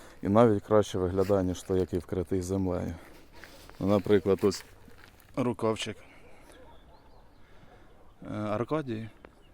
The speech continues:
як виглядає. Ну, в принципі, земля затримала вегетацію.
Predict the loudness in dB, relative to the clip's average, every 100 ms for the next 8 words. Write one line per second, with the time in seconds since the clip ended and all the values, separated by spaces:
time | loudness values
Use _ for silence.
0 | -20 -20 -20 -20 -20 -20 -20 -20 -16 -6
1 | -6 -4 -8 -8 -6 -8 -8 -10 -10 -14
2 | -20 -20 -20 -20 -20 -20 -20 -20 -20 -20
3 | -18 -18 -20 -20 -20 -12 -8 -6 0 0
4 | 0 -4 -4 -4 -2 0 -2 -4 -6 -6
5 | -6 -8 -10 -10 -12 -12 -12 -12 -12